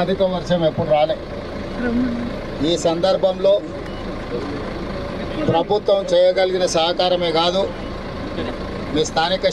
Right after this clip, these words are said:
శాసనసభ్యుడు మిత్రుడు మన-, మదన్ మోహన్ రావు గారు మీ కష్టం ఉన్నన్ని రోజులు మీతోనే ఉండి రాత్రి పగళ్ళు పనిచేసి మిమ్మల్ని ప్రాణ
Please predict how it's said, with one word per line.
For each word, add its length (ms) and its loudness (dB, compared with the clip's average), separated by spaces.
శాసనసభ్యుడు 680 0
మిత్రుడు 360 0
మన-, 240 0
మదన్ 280 0
మోహన్ 200 2
రావు 220 4
గారు 220 4
మీ 80 2
కష్టం 400 2
ఉన్నన్ని 380 2
రోజులు 320 2
మీతోనే 420 2
ఉండి 180 0
రాత్రి 400 0
పగళ్ళు 420 2
పనిచేసి 480 0
మిమ్మల్ని 440 2
ప్రాణ 240 2